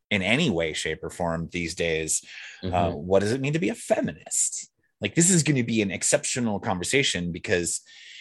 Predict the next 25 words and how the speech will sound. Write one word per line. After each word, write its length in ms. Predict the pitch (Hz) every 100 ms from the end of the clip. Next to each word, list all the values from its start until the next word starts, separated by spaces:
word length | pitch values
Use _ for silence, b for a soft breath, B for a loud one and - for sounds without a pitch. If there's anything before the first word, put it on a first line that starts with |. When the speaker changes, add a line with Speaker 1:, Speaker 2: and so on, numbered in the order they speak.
| B
Speaker 1:
you 100 | 104
know, 120 | 98
here's 420 | 98 151 165 165 151
a 100 | 110
character 480 | - 135 127 127
that 180 | 113 95
changes 720 | - - 143 123 95 113 - -
literally 500 | 135 147 117 104 98
at 180 | 98 90
will, 500 | 117 98 90 143 170 _ B B B
physically, 1040 | - - 156 156 147 - 98 87 82 123 139 B B B
though 200 | 107 113
she 180 | 117 120
doesn't 260 | 110 104 101
change 300 | - 95 104
emotionally. 800 | 135 247 - 110 85 69 - -
And 140 | 104 98
so, 280 | - 101 92
whereas 460 | 92 120 110 104
Bruce 440 | - 131 208 240 127
went 180 | 110
through 100 | - 98
this 160 | 98
incredible 580 | 90 - 120 160 165 101
trauma, 600 | - 131 151 95 78 117